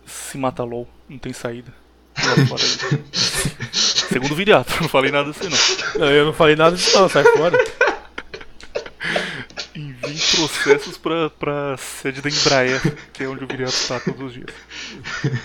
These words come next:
Speaker 1: É... Um negócio importante também, cara. Isso aqui a gente não pode encerrar sem falar disso.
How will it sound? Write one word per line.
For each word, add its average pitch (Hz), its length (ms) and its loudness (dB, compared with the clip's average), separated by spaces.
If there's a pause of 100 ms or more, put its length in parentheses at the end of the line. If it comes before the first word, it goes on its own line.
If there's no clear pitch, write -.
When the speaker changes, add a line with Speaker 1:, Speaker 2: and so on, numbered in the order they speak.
(680)
Speaker 1:
É... 127 600 0 (1040)
Um 165 160 -8
negócio 165 240 -2
importante 165 400 0
também, 139 180 2
cara. 113 200 -4
Isso - 100 -12
aqui 143 220 -10
a 139 180 -8
gente 135 200 -16
não 135 60 -14
pode 135 180 -4
encerrar 120 240 -6
sem 120 140 -14
falar 117 160 -6
disso. - 280 -16